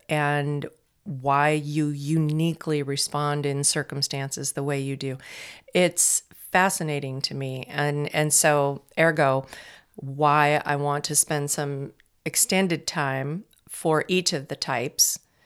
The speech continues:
so that you can not only get to know yourself, depending on what type you identify as, you can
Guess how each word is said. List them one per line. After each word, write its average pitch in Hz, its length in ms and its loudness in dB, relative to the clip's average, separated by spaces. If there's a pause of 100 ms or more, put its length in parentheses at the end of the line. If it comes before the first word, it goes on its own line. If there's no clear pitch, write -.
(140)
so - 320 0
that 151 160 0
you 160 300 0
can 147 520 -4 (320)
not 160 300 2
only 151 240 0
get - 280 -2
to 160 100 -2
know 147 180 -2
yourself, 175 680 2
depending 156 520 0
on 143 280 0
what 143 320 0 (460)
type 139 340 -6
you 165 440 0
identify 190 560 0
as, 208 380 0 (1080)
you 175 140 -2
can 185 260 -4